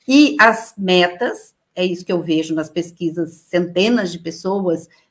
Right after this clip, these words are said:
me, me, nos contam, né, aqui na ação, de essas metas, é, de uma área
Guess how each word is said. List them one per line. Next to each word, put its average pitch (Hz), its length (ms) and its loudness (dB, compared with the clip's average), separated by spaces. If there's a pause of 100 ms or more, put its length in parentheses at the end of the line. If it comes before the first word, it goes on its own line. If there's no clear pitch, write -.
me, 214 340 -2
me, 185 380 -4
nos 202 320 2
contam, 208 460 0
né, 180 160 0
aqui 180 180 -8
na 170 120 -2
ação, 202 340 -2 (480)
de 262 460 2 (180)
essas 240 360 4
metas, 208 960 2
é, 196 480 4
de 196 160 -2
uma 269 220 4
área 262 640 4